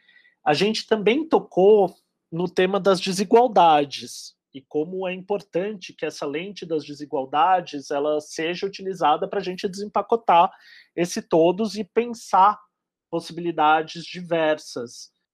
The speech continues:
pra, pra políticas que transformem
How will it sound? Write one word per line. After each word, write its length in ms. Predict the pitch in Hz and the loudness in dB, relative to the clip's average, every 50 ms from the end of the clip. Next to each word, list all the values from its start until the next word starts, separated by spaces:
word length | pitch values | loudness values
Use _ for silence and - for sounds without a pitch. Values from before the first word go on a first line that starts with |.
| _ _ _ _ _ - | _ _ _ _ _ -8
pra, 840 | 151 139 139 139 139 135 135 131 131 135 135 135 135 135 135 131 135 - | -2 -2 0 0 0 0 -2 -2 -4 -4 -6 -6 -6 -6 -8 -10 -10 -10
pra 100 | 143 151 | -10 -10
políticas 640 | 151 - 165 156 156 185 190 185 - - 170 151 | -10 -10 -14 -12 -12 -14 -12 -14 -12 -12 -12 -14
que 140 | - - 180 | -12 -12 -12
transformem 960 | 185 180 180 196 196 - - - - 175 170 165 165 147 143 139 131 127 120 | -10 -10 -10 -10 -10 -14 -10 -2 0 2 2 2 2 -2 -6 -12 -14 -14 _